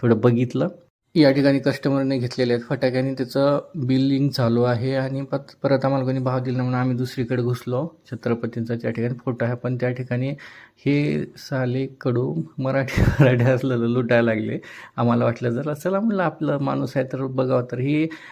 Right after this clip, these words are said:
आ, या गावामध्ये जे, आमच्या गावामध्ये जे भाव मिळतो तोच सांगायला लागला भाव. मग चला म्हटलं, पुढं गेलो. पुढं एक, अ, न्यू महाराष्ट्र म्हणून, अ, दुकान होतं, त्या ठिकाणी गेलो. त्यांनी प्रॉपर दिलं आणि तो माणूस जो होता तो मुस्लिम होता.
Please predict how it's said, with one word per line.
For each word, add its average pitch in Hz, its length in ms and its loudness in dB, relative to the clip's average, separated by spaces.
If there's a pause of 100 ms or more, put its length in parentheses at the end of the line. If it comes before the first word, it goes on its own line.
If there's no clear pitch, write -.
(140)
आ, 127 160 2 (120)
या 156 200 2 (120)
गावामध्ये 156 480 6
जे, 147 120 2
आमच्या 143 340 2
गावामध्ये 135 380 0
जे 139 200 0 (120)
भाव 127 280 2
मिळतो 120 300 0 (160)
तोच 147 280 -2
सांगायला 120 340 0
लागला 110 160 -4
भाव. 110 160 -4
मग 113 140 -2
चला 123 260 -4
म्हटलं, 127 280 -4
पुढं 135 340 2
गेलो. 127 280 2 (360)
पुढं 123 140 -4
एक, 120 260 -6
अ, 123 120 0 (460)
न्यू 139 200 4
महाराष्ट्र 123 460 0
म्हणून, 131 380 -2
अ, 131 220 -6 (280)
दुकान 127 420 -4
होतं, 113 260 -2 (100)
त्या 135 100 0
ठिकाणी 120 320 0
गेलो. 120 260 0
त्यांनी 127 360 -2 (540)
प्रॉपर 123 440 2
दिलं 120 300 -4
आणि 135 180 -2
तो 143 160 0
माणूस 135 380 0
जो 143 100 -4
होता 127 260 -4
तो 143 160 -10
मुस्लिम 131 420 -4
होता. 110 300 -8